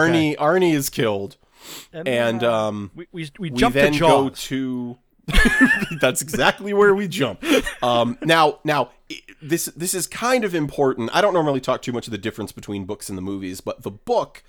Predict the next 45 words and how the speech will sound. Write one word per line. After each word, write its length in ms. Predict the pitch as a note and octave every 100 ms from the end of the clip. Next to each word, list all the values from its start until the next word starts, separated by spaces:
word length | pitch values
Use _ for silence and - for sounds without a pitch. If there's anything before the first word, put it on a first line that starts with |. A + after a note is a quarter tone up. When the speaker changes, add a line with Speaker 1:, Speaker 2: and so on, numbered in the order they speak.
| _ _
Speaker 2:
it's 120 | B2+ -
called 240 | C#3 B2+
Cycle 460 | - F3 F#3 D3 A#2+
of 80 |
the 80 | A2+
Werewolf, 420 | A2+ A#2 A2+ A2
and 80 | B2+
every 220 | - D3 D3+
chapter 440 | - C3+ - B2
is 100 | G#2+
a 60 | A#2+
different 300 | G2+ G#2 G2
month, 380 | F2+ B2+ - - _ _ _
which 180 | C#3 C#3
is 160 | C3+
why 280 | B2 C3 E3
if 180 | E3+ -
you 80 | C3+
pay 240 | - D3+
attention 560 | C3+ - B2+ C#3 D#3 C#3+
to 120 | C#3+
the, 300 | A#2+ G#2 F#2 _ _ -
to 260 | C#3 B2
when 500 | - G#2 G#2+ A#2+ C3+
it 100 | A#2+
is 220 | A2 C3
in 80 | C3+
this 160 | A2+ G#2+
movie, 360 | G#2 G#2+ D3 - - _ -
it 160 | B3+
is 260 | G3+ C#3 -
flying 1040 | _ - - F#3+ F3 E3 F3 E3+ C#3+ B2 A#2
through 200 | B2+ C3+
Speaker 1:
Yeah, 200 | C#3 C3+
Speaker 2:
months 340 | A#2 B2+ -
and 100 | B2+
Speaker 1:
yeah, 60 | A#2
Speaker 2:
not 160 | A#2 B2
really 160 | A#2
Speaker 1:
I 40 | B2+
did 80 | B2
Speaker 2:
saying 260 | G2+ G#2+
Speaker 1:
notice 220 | A2+ A#2+
Speaker 2:
anything. 140 | C#3 C#3
Speaker 1:
that. 200 | G2+